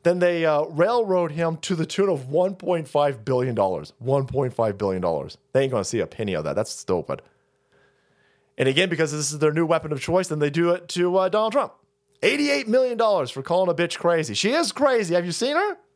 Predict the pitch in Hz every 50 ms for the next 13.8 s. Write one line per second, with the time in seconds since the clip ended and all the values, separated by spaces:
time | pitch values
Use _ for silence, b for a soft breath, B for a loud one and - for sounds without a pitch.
0 | _ _ _ _ _ _ - - - 262 285 - 220 208 262 - 190 220 277 302
1 | 311 262 220 - 247 220 381 392 370 220 180 165 220 285 359 381 - 269 196 -
2 | - - 240 302 - - - - 247 180 110 - B B B B B 165 B 233
3 | 269 302 247 180 139 226 269 - - 453 415 208 156 - 247 311 349 359 359 285
4 | 240 233 240 226 226 240 233 233 - 247 294 311 311 330 349 339 330 285 247 226
5 | 196 - - - - 202 247 294 311 294 - - 170 151 226 240 247 254 254 226
6 | 165 - - - - 220 247 262 262 254 247 220 202 180 175 - - - 180 214
7 | 233 247 247 269 233 - - 247 233 160 - - - 202 247 277 220 - 175 156
8 | 139 143 139 - - B B B B B 127 B - 214 233 247 254 247 247 226
9 | 208 196 240 254 240 262 262 170 143 B B B B - - 427 466 523 508 -
10 | 320 320 262 320 285 277 262 254 262 254 233 226 214 202 170 139 147 185 196 185
11 | 175 175 233 254 190 123 120 190 - - 131 185 247 330 392 - B B B B
12 | B 208 185 - 208 - - 160 175 175 156 151 - 285 311 269 190 143 - -
13 | - - 302 320 294 233 - - - - - - - - -